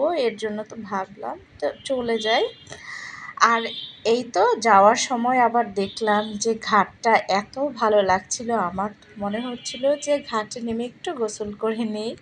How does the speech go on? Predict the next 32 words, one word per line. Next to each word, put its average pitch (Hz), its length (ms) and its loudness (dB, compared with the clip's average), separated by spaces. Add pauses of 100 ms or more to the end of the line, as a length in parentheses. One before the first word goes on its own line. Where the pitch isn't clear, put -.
(500)
আসলে 285 380 2
সে-, - 300 -10
সেই 294 260 -2
রকম 254 340 -2
পরিবেশ 226 560 2
ছিল 208 260 -4 (120)
না, 196 160 -2 (160)
তো - 160 -8
থাকলে 208 320 -4
কিন্তু 202 260 -6
আমি 196 260 0
অবশ্যই 202 580 -6
গোসল 202 440 -6
করতাম। 180 480 -6 (760)
আর 233 200 8
সবাই 247 400 0
মিলে 233 400 0 (200)
গেলে 214 260 -2
কিন্তু 240 340 -6
ভালোই 208 540 0
লাগে। 202 440 -2 (260)
আর 208 260 0
সবাই 196 460 -2
মিলে 202 280 -6
হাঁটছিলাম, 220 760 -4 (140)
তো 320 140 -6
হেঁটে 220 340 -6
হেঁটে 226 320 -6 (100)
আমরা 214 320 -2
যে 269 160 -8 (540)
অটোতে 277 420 -4
যাব, 233 280 2